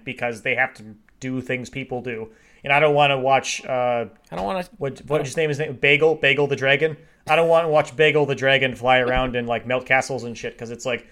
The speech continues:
Speaker 1: however cool that is on screen, it's not as cool as I had it in my head.
Speaker 2: Exactly.
Speaker 1: Um,
Speaker 2: Yes. Yes.
Speaker 1: so you were absolutely right about that. That being said, did George R R Martin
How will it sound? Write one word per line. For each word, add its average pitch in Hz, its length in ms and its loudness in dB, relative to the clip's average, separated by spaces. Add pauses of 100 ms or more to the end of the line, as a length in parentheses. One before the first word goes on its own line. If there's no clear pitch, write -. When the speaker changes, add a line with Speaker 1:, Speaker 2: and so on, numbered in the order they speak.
(160)
Speaker 1:
however 170 360 6
cool 165 360 0
that 151 160 6
is 160 140 -2
on 147 200 2
screen, 160 420 -6
it's 123 140 -6
not 127 140 2
as 127 100 -6
cool 147 180 -4
as 139 80 0
I 147 100 4
had 151 200 4
it 156 60 0
in 151 60 -10
my 156 140 -2
head. 165 280 -2 (220)
Speaker 2:
Exactly. 240 960 0
Speaker 1:
Um, - 40 -20 (300)
Speaker 2:
Yes. 131 440 -8 (200)
Yes. - 280 -6
Speaker 1:
so 151 100 -4
you 165 160 -2
were 180 80 4
absolutely 185 340 2
right 160 180 6
about 139 320 0
that. 117 240 -2 (260)
That 214 200 8
being 175 220 -6
said, 131 300 -2
did 135 120 -4
George 196 340 2
R 190 220 -2
R 175 220 0
Martin 175 480 -2